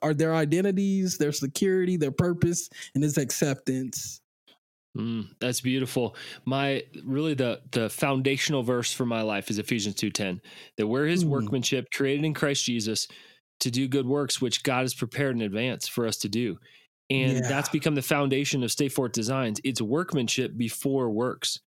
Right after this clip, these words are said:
Speaker 2: Is we are
Speaker 1: <sighs> Love
Speaker 2: sons
Speaker 1: that.
Speaker 2: and daughters before we're servants. Whenever we get that flipped around, it always gets weird because we end up
Speaker 1: Yeah.
Speaker 2: trying to fight for our identity. We've already got it.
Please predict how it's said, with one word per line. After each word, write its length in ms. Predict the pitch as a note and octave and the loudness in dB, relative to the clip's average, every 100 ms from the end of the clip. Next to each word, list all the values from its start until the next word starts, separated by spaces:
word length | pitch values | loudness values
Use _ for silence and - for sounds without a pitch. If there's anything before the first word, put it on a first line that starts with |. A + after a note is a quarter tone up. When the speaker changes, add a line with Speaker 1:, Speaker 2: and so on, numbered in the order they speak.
| _ _ _ | _ _ _
Speaker 2:
Is 140 | A2 | -2
we 160 | B2 D3 | 2 2
are 60 | B2+ | 2
Speaker 1:
<sighs> 0 | |
Love 100 | C#3+ | 0
Speaker 2:
sons 580 | - D3+ D3+ E3+ F3 | 0 2 2 2 0
Speaker 1:
that. 120 | - - | -2 -2
Speaker 2:
and 160 | B2 | 0
daughters 440 | B2+ C3+ D3+ D3+ B2+ | 2 2 2 0 0
before 420 | A#2+ - C#3+ C#3 | -2 0 0 2
we're 140 | B2 | 0
servants. 580 | - C#3 C#3+ D#3+ D#3 - - - _ _ _ | 0 0 0 0 0 -6 -10 -20 _ _ _
Whenever 500 | B2 C3 - D3 F3+ | 0 0 2 2 2
we 140 | F3+ C3+ | 2 2
get 240 | C#3 D3 | 0 0
that 200 | D3 G#2 | 0 -2
flipped 340 | - D3 D#3+ | -2 -2 0
around, 320 | B2+ A#2+ C#3+ D#3+ | 0 2 2 2
it 80 | |
always 240 | B2+ D3+ D3+ | 2 0 0
gets 240 | D3 - | -2 -2
weird 400 | B2 C3 D#3 - - _ | -2 -2 -2 -6 -14 _
because 320 | A#2+ C#3 C3 | -2 0 0
we 140 | C3+ | 0
end 120 | C#3+ D3+ | 2 2
up 80 | C#3 | 2
Speaker 1:
Yeah. 80 | D3 | 2
Speaker 2:
trying 340 | C#3 C#3 D3+ | 2 0 0
to 240 | C#3 B2 G#2+ - - _ | 0 0 -2 -10 -20 _
fight 460 | - - C3+ D3+ - | -4 0 2 0 0
for 220 | D3+ C3+ | 0 2
our 340 | B2+ B2+ A#2+ - _ - | 2 0 -2 -8 _ -2
identity. 540 | B2 A#2 C3 D#3+ G#2+ | 0 2 0 0 -2
We've 180 | F#2+ B2+ | 0 0
already 240 | E3+ E3+ | 2 0
got 320 | C3 C#3+ D#3+ | 0 0 0
it. 120 | G2 | -2